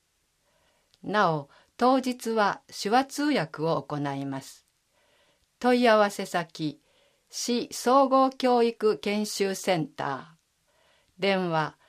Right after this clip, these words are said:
八二二の二一二六。日時、十二月二十四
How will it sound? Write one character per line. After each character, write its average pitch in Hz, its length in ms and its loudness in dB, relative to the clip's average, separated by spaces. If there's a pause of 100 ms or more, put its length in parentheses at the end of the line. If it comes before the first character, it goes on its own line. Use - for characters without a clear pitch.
(180)
八 262 320 4
二 254 360 8
二 165 220 4
の 143 340 2 (240)
二 254 440 6
一 160 320 2
二 175 360 4
六。 165 440 2 (2000)
日 220 380 -2
時、 - 320 -10 (580)
十 269 260 2
二 285 160 2
月 269 320 0
二 247 200 2
十 165 280 -2
四 147 220 -4